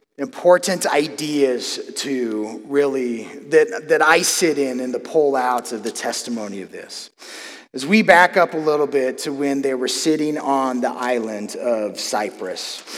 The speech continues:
and this intelligent man, Sergius Paulus, he, he asks for these men to come and share the word of God. And I want to ask you this question. When is the last time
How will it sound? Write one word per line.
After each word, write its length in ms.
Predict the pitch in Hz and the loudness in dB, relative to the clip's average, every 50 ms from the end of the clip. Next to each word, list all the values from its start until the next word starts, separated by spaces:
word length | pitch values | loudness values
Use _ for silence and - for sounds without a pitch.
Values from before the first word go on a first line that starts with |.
| - - - - | -16 -16 -10 -8
and 160 | 135 131 131 | -4 -2 0
this 240 | 135 131 120 - 143 | 0 0 -2 -2 -4
intelligent 580 | 127 120 - 139 143 147 147 143 135 147 139 | -6 -4 -2 0 0 0 0 0 -2 -4 -4
man, 340 | 127 127 123 123 123 123 120 | -4 -4 -4 -4 -4 -6 -6
Sergius 560 | 113 - - - 143 139 127 127 135 131 117 | -6 -6 -4 -2 -2 -2 -2 -2 -4 -4 -6
Paulus, 580 | - - - 127 120 110 101 101 98 101 - - | -6 -8 -4 -2 0 0 0 -2 -4 -6 -10 -10
he, 280 | - 117 123 117 107 90 | -8 -6 -6 -6 -8 -8
he 380 | - - 156 147 147 - - - | -8 -8 -6 -6 -6 -8 -8 -4
asks 840 | - - - - 175 - - - - - - - - - - - - - - - - - - - - _ _ _ _ _ _ _ _ _ | -2 -2 0 0 -2 -2 -4 -6 -8 -6 -6 -6 -6 -6 -8 -10 -12 -16 -20 -20 -20 -20 -20 -20 -20 _ _ _ _ _ _ _ _ _
for 160 | - - 156 151 | -8 -4 -4 -2
these 260 | 147 143 135 - 131 | -2 -4 -4 -6 -4
men 300 | 139 139 135 131 127 127 | -4 -4 -4 -4 -4 -6
to 80 | 127 | -10
come 680 | - - - - - 147 143 139 135 135 131 127 127 127 - - - _ _ _ _ _ _ _ _ - | -10 -6 -6 -4 -2 -2 -2 -2 -2 -4 -8 -10 -12 -14 -16 -20 -20 _ _ _ _ _ _ _ _ -14
and 100 | 117 110 | -6 -2
share 580 | - - - 131 120 117 117 110 107 104 101 92 | 0 0 0 0 0 0 -2 -2 -4 -4 -8 -8
the 140 | - 107 | -8 -10
word 320 | 104 101 104 107 104 101 95 | -8 -6 -6 -6 -6 -6 -6
of 140 | 92 - - | -10 -12 -12
God. 320 | 101 - - - - - - - - _ _ _ _ _ _ _ _ _ _ _ _ _ _ _ _ _ _ _ _ _ _ _ _ _ _ _ _ _ _ _ _ - | -10 -10 -10 -12 -14 -18 -20 -20 -20 _ _ _ _ _ _ _ _ _ _ _ _ _ _ _ _ _ _ _ _ _ _ _ _ _ _ _ _ _ _ _ _ -6
And 80 | 147 | -2
I 40 | 160 | 2
want 180 | 180 196 190 185 | 4 4 6 4
to 60 | 175 | 4
ask 360 | 160 165 170 165 - - - | 4 4 4 4 4 2 0
you 80 | 180 156 | 0 0
this 180 | 156 156 147 | 0 0 -2
question. 380 | - - 165 131 - 151 135 139 | -2 -2 -4 -4 -4 -6 -6 -4
When 400 | 151 165 190 220 240 233 214 170 | -2 0 2 2 2 2 0 -2
is 340 | 135 139 160 160 156 - - | -6 -6 -4 -4 -4 -4 -2
the 140 | 151 139 | -2 -2
last 540 | 123 123 123 131 143 160 160 165 - - - | -2 -2 -2 0 0 0 0 0 -2 -6 -12
time 680 | - - - 143 127 110 95 95 98 98 95 95 90 - | -10 -8 -6 -6 -6 -6 -6 -10 -12 -14 -16 -18 -20 -20